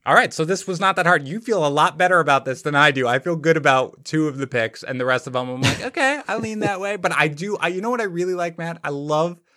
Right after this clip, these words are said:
Speaker 1: that I have the Chiefs getting more than a field goal.
Speaker 2: Yep.
Speaker 1: That's what I, I'm gonna watch that game 'cause there, there's never gonna be a point where I'm gonna be like, "Well, this, this bet's dead." Like,
Speaker 2: Right.
Speaker 1: this
Speaker 2: No,
Speaker 1: bet,
Speaker 2: you
Speaker 1: all
Speaker 2: can't.
Speaker 1: right?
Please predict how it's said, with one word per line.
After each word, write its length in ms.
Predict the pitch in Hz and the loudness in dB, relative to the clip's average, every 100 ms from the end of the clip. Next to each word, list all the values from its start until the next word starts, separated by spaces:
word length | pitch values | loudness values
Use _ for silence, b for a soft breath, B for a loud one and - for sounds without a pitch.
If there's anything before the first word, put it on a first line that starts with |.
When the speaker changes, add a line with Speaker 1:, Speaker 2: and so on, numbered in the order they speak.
| _ _ | _ _
Speaker 1:
that 120 | - | -2
I 80 | 143 | 2
have 160 | 139 131 | 2 -2
the 40 | |
Chiefs 520 | - 127 120 117 - _ | -10 -8 -8 -10 -18 _
getting 240 | - 123 117 | -8 -6 -4
more 160 | 110 107 | -6 -8
than 120 | 101 | -10
a 40 | |
field 200 | - - | -14 -16
goal. 180 | - - _ | -16 -20 _
Speaker 2:
Yep. 60 | 185 | 2
Speaker 1:
That's 320 | 151 170 185 | 4 4 0
what 100 | 165 | -2
I, 140 | 156 | 0
I'm 200 | 151 165 | 0 -2
gonna 180 | 170 175 | -2 -4
watch 360 | 151 143 160 - | -2 -4 -4 -8
that 160 | 147 135 | -10 -8
game 380 | 156 151 160 b b | -8 -8 -12 b b
'cause 160 | - 165 | -12 -4
there, 160 | 196 | -4
there's 340 | 185 165 180 143 | -4 -4 -6 -4
never 320 | 170 170 175 | -4 -2 -4
gonna 140 | 165 | -6
be 100 | 131 | -6
a 60 | 120 | -8
point 220 | - 131 | -6 -8
where 40 | 117 | -8
I'm 60 | |
gonna 100 | 120 | -8
be 60 | 117 | -10
like, 140 | 107 | -8
"Well, 100 | 127 | -6
this, 200 | 139 151 - | -6 -10 -12
this 220 | 147 143 | -14 -8
bet's 240 | 104 - | -10 -10
dead." 260 | - 67 - _ _ | -14 -16 -16 _ _
Like, 140 | 113 127 | -2 -2
Speaker 2:
Right. 140 | 135 | -2
Speaker 1:
this 140 | 135 - | -6 0
Speaker 2:
No, 180 | 160 | 2
Speaker 1:
bet, 60 | 131 | 4
Speaker 2:
you 40 | 135 | 2
Speaker 1:
all 40 | |
Speaker 2:
can't. 140 | 143 160 | 2 0
Speaker 1:
right? 160 | 196 | -2